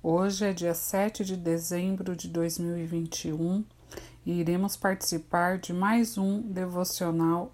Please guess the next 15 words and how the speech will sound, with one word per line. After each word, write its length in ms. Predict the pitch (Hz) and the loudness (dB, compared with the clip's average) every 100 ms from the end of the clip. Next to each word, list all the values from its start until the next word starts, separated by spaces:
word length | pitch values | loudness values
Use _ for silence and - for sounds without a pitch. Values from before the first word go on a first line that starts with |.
| - | -4
Edificai. 840 | 170 170 165 180 - - 147 151 - - - - - - - - - | -2 -2 -6 -6 -6 -2 -2 -2 -10 -20 -20 -20 -18 -16 -16 -18 -4
Hoje 340 | 180 190 202 202 | 2 4 4 2
iremos 480 | 185 185 185 185 | 2 2 2 -2
falar 680 | - 143 156 160 170 180 190 - - - - - | -2 -2 0 0 2 0 -2 -8 -18 -20 -18 -10
dos 360 | 165 165 196 | -8 -2 -2
Salmos, 880 | - - 185 170 165 160 156 - - - - - - - | 2 4 4 4 2 0 -2 -4 -8 -14 -20 -20 -20 -6
é 100 | 170 | -2
o 80 | 160 | 0
Salmos 520 | 165 - 170 175 170 | 2 2 4 2 -2
capítulo 640 | - 175 - 170 165 160 165 | 2 2 2 -4 -4 -6 -6
trinta 440 | - 202 226 240 | -2 2 4 4
e 80 | 202 | 2
sete, 600 | - 180 175 190 - 196 | 2 2 2 0 -2 -4
versículo 720 | 180 185 190 - 175 185 175 | -2 0 0 0 -2 -4 -4
cinco. 680 | 170 - - 156 160 - | -4 -2 0 0 -2 -10